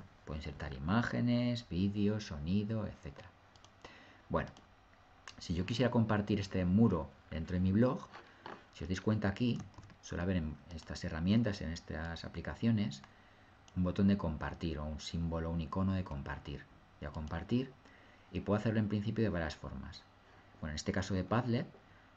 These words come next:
voy a ponerlo público, se puede ver de forma pública, ¿lo veis? En el blog, voy a dar a guardar. Y luego aparte hay una opción que pone compartir, exportar, incrustar.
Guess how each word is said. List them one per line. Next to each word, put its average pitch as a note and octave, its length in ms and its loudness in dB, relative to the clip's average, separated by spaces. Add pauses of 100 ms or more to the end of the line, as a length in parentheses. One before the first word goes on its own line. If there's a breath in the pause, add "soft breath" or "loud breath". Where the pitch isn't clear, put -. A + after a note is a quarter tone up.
(120)
voy D#2+ 80 -4
a C#2+ 40 -4
ponerlo D#2+ 400 -2
público, C3+ 540 2 (140)
se - 80 -20
puede D#2 240 -8
ver D#2 280 -8 (300)
de D#2 80 -14
forma D2+ 300 -6
pública, B2 420 -4
¿lo C#3+ 160 -6
veis? A#2 320 -4 (680)
En E2 80 -10
el D#2+ 40 -8
blog, A#2+ 280 0 (340)
voy D#2 80 -10
a C#2+ 60 -10
dar C#2+ 100 -6
a - 20 -8
guardar. A2 400 -2 (1080 loud breath)
Y F2+ 60 0
luego G#2 180 6
aparte A#2+ 320 2
hay A#2 80 8
una A2+ 100 6
opción A2+ 260 2
que G2 120 2
pone G2 340 2 (160)
compartir, F2+ 720 2 (200)
exportar, F2 720 -4 (180)
incrustar. D#2+ 1120 0